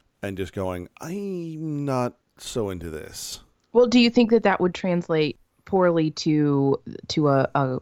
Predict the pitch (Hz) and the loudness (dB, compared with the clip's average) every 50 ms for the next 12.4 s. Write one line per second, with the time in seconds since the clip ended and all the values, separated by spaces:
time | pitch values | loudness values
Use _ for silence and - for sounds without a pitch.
0 | _ _ - - 165 156 147 - 165 160 160 160 156 151 139 123 - - - 156 | _ _ -2 0 0 2 2 4 4 4 4 4 2 2 2 0 -2 0 0 0
1 | 190 - - - 311 349 370 359 370 403 _ - 175 160 151 143 - - - - | 0 0 0 2 4 4 4 2 0 -2 _ 0 0 2 2 0 -2 -4 -8 -10
2 | _ _ _ _ - 220 202 190 156 160 151 147 - - - 196 175 - - 127 | _ _ _ _ 0 2 2 2 2 0 -2 -2 -4 0 0 2 2 2 0 -2
3 | - - - 160 135 - - 151 135 127 107 - - 110 90 80 - - - - | -4 -2 -2 -2 -2 0 -2 -2 -2 -2 -4 -6 -8 -8 -8 -8 -8 -10 -14 -12
4 | - - 98 90 - - - - - - _ _ _ _ _ _ _ _ - 131 | -10 -6 -6 -6 -6 -8 -12 -20 -20 -20 _ _ _ _ _ _ _ _ -4 -4
5 | 120 - 208 220 233 214 170 - - 160 147 - - 139 139 135 135 120 113 - | -2 0 0 0 0 0 -2 -2 -2 -2 -2 -4 -4 -4 -2 0 0 0 0 -2
6 | - - 110 95 - - 120 - 117 104 90 - - - - - _ - - - | -6 -8 -8 -6 -4 -4 -4 -4 -4 -6 -6 -8 -14 -20 -20 -20 _ -18 -14 -8
7 | - 131 120 110 - - - 95 92 87 80 - - - _ _ _ - - - | -4 -4 -4 -4 -4 -6 -6 -6 -6 -6 -6 -12 -20 -20 _ _ _ -18 -16 -12
8 | - - 110 98 76 101 90 - 101 92 - 95 - - - 104 95 92 85 80 | -8 -6 -6 -6 -6 -8 -10 -8 -8 -10 -10 -12 -14 -10 -8 -6 -6 -6 -6 -8
9 | 80 85 80 71 71 80 - - - - - - - - - _ _ _ _ _ | -12 -12 -14 -12 -10 -10 -10 -12 -12 -18 -20 -18 -18 -18 -20 _ _ _ _ _
10 | _ _ _ _ _ _ _ _ _ _ _ _ - 190 196 190 180 175 180 165 | _ _ _ _ _ _ _ _ _ _ _ _ -6 0 2 2 2 2 2 2
11 | 160 151 147 156 147 147 143 139 135 - - 143 143 135 139 131 135 131 123 - | 2 2 2 2 2 2 2 -2 -4 -6 -4 -4 -4 -4 -4 -4 -2 -2 -2 -2
12 | 139 - - 95 98 90 78 - | -4 -6 -4 -4 -2 -2 -2 -4